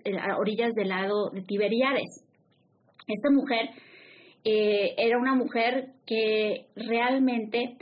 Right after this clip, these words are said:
se vuelve un apóstol de Jesús. Y Santo Tomás de Aquino es quien le da, este, apóstoles de los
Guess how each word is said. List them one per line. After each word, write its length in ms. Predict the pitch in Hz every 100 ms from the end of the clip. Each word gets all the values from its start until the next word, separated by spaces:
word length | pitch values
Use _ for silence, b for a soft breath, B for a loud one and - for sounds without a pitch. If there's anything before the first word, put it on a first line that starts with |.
| B B B B _
se 220 | - 226
vuelve 400 | 214 240 240 247
un 160 | 254 240
apóstol 760 | 240 262 262 - 247 247 240 - _ 285
de 600 | 202 214 214 214 190 -
Jesús. 600 | 240 233 294 294 - - _ _ b b b
Y 120 | 247 - - _ - 196
Santo 220 | 254 247 240
Tomás 240 | 254 277
de 140 | 285 285
Aquino 420 | 277 247 254 262
es 260 | - 233
quien 200 | - 247
le 120 | 214 196
da, 460 | 202 214 220 240
este, 520 | 214 196 - 208 196 -
apóstoles 720 | 202 214 226 - 247 240 233
de 100 | 220
los 120 | 190